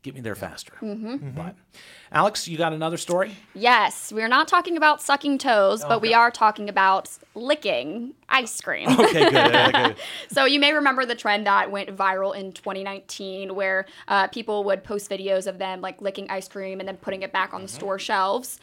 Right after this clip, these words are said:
Speaker 2: Um, so, uh, yeah, one guy, he was even arrested and charged back in, uh, I believe, twenty twenty. Um, but according to T M Z, uh, one couple actually, it just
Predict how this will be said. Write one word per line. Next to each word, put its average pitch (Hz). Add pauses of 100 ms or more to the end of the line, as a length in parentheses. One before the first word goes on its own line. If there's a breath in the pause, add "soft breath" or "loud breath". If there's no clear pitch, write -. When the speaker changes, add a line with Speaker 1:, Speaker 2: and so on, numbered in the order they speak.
(340 loud breath)
Speaker 2:
Um, 202
so, 214 (140)
uh, 196
yeah, 240
one 233
guy, 240 (200)
he 254
was 254
even 240
arrested 226
and 196
charged 269
back 208
in, 196
uh, 190
I -
believe, 190 (160)
twenty 190
twenty. 180 (420 loud breath)
Um, 196
but 277
according 269
to 254
T 240
M 233
Z, 226
uh, 196
one 208
couple 208
actually, 196
it 190
just -